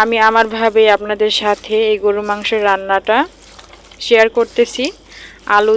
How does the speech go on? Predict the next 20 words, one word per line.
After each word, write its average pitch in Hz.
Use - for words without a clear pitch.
দিয়ে 226
গরুর 214
মাংস 214
রান্না 202
এবং 196
লাল 196
লাল 202
ঝোল। 208
তো -
এই 233
রান্নাটা 233
কিন্তু 226
বেশ 220
ঝোল 220
ঝোল 233
করে 233
রান্না 214
করব। 208
তো 240
এখানে 247